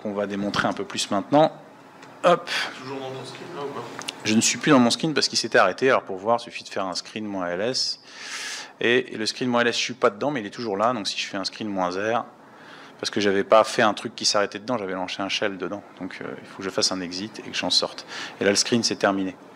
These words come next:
Speaker 1: Donc il faut le voir comme une espèce de, euh, c'est même pas un sous-shell, c'est, euh,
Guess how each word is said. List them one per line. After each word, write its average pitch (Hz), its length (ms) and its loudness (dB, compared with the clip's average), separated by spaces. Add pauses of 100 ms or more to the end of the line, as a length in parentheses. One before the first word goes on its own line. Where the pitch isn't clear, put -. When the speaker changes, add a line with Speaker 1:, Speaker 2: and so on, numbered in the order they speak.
(760)
Speaker 1:
Donc 101 100 2
il - 80 -2
faut 131 80 6
le 123 60 6
voir 151 180 8
comme 147 120 0
une 143 100 -4
espèce 143 320 -2
de, 131 80 -6
euh, 123 460 -2 (300)
c'est - 140 -6
même 127 160 0
pas 143 100 6
un 131 80 4
sous-shell, 123 540 -4
c'est, 107 160 -12
euh, 95 240 -8